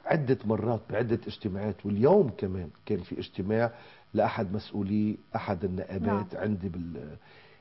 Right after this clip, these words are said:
Speaker 1: المشكلة إنه أنا حاسس حالي فشلت، لأنه إذا ما كان في قناعة عند الشعب غدا إنه نحن بدنا الإصلاح، ونحن حقيقة قادرين إنه،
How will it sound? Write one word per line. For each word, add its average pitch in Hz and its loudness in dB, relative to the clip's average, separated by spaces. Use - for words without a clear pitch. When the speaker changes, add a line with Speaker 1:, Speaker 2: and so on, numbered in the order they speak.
Speaker 1:
المشكلة 127 0
إنه 110 0
أنا 175 4
حاسس - -2
حالي 170 2
فشلت، - 4
لأنه 175 6
إذا 127 6
ما 151 4
كان 202 6
في 165 2
قناعة 120 4
عند 135 2
الشعب 98 -2
غدا 85 -10
إنه 107 2
نحن 127 2
بدنا 107 2
الإصلاح، - -6
ونحن 160 4
حقيقة 160 4
قادرين 151 6
إنه، 143 4